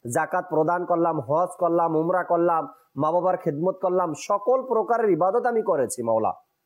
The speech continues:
কিন্তু আজ আমার আমল নামা শূন্য, আমাকে জাহান্নামী বলে ঘোষণা করা হয়েছে।" আল্লাহ তাবারক ওয়া তাআলা তখন হুকুম দিবে, "তুমি দুনিয়াতে এই সকল ইবাদত করছো, এটা আমি মানি,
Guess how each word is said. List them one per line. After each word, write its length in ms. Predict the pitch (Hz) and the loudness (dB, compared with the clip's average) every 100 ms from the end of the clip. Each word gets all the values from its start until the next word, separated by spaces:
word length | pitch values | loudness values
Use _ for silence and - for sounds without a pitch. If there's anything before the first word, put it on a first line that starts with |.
| _ _ | _ _
কিন্তু 220 | 135 131 | -6 -2
আজ 260 | 135 127 151 | 0 0 0
আমার 220 | 165 170 | 0 0
আমল 220 | 165 190 | 0 2
নামা 180 | 190 185 | 2 0
শূন্য, 420 | 180 196 185 147 - _ - | 0 -2 0 0 -2 _ -6
আমাকে 300 | 135 147 165 | -4 -2 -2
জাহান্নামী 460 | 143 147 175 180 | 0 -2 0 0
বলে 180 | 180 175 | 2 0
ঘোষণা 360 | 139 135 156 151 | 0 -2 -2 -2
করা 200 | 127 120 | 0 0
হয়েছে।" 320 | 113 101 - - _ _ _ - | 0 -4 -8 -14 _ _ _ -6
আল্লাহ 260 | 147 151 | -2 0
তাবারক 420 | 143 135 123 127 127 | 0 0 0 -2 -2
ওয়া 80 | |
তাআলা 260 | 117 113 110 | -2 0 -2
তখন 300 | 107 101 104 | -4 -8 -8
হুকুম 340 | 107 107 113 | -12 -10 -10
দিবে, 240 | 101 95 90 - _ _ _ _ _ | -10 -10 -14 -16 _ _ _ _ _
"তুমি 180 | - 185 | -2 0
দুনিয়াতে 640 | 196 175 180 208 226 220 220 | 2 2 4 2 2 2 2
এই 140 | 208 196 | 2 0
সকল 340 | - 202 214 | 0 -2 0
ইবাদত 380 | 156 131 160 190 | 2 2 0 -2
করছো, 460 | - 135 127 - 98 - | 0 -2 -2 -2 -2 -2
এটা 200 | 139 165 | -2 -2
আমি 180 | 160 160 | 0 0
মানি, 300 | 131 110 | -2 -4